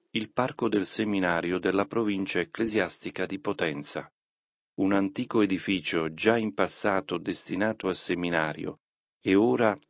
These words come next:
a struttura ricettiva, che ospita i giovani per il loro soggiorno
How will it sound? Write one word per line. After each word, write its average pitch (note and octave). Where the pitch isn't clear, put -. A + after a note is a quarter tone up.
a F#2+
struttura G#2
ricettiva, F2
che G2+
ospita A#2+
i F#2
giovani G2+
per F2
il F2
loro A2
soggiorno E2